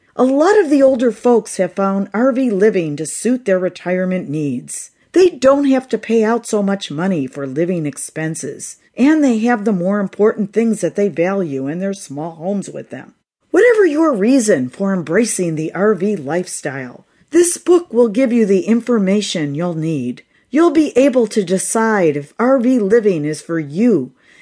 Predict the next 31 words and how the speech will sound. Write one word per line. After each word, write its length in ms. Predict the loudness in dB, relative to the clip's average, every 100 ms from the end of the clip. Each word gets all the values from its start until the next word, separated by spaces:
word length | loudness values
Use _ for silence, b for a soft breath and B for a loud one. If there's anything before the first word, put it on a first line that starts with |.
| b
and 180 | 0 2
the 60 | 0
types 420 | -2 -4 -4 0
of 120 | 0
vehicles 580 | 2 2 0 -2 -6 -6
to 140 | -8
choose 400 | -8 -2 -2 -2
from. 400 | -6 -10 -10 -12 _
You'll 200 | 2 2
get 240 | 4 0 2
some 260 | 0 0
tips 480 | 0 0 0 -2 -6
on 140 | -4 -4
how 200 | -2 0
to 80 |
buy 260 | 0 0 0
an 160 | 0 0
R 200 | -2 -2
V, 420 | 0 0 -2 -10 _ -2
as 180 | -2 0
well 260 | 0 2
as 120 | 0
how 140 | 0 2
to 120 | 2
care 280 | 2 0 0
for 300 | 0 -2 0
and 100 | -2
maintain 540 | -2 -2 -2 -2 0
your 240 | 0 -4 -6
R 220 | -6 -6
V. 360 | -6 -8 -10